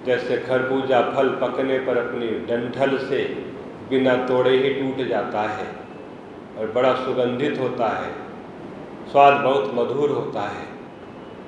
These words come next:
ऐसे व्यक्ति उपासक का जीवन अंतकाल में,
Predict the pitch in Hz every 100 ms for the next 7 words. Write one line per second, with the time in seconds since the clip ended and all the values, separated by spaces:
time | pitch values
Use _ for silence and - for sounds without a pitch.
0 | - - - 120 120 117 127 107 110 -
1 | 120 110 113 107 - 123 - 113 104 113
2 | 127 120 110 110 117 113 120 117 127 135
3 | - -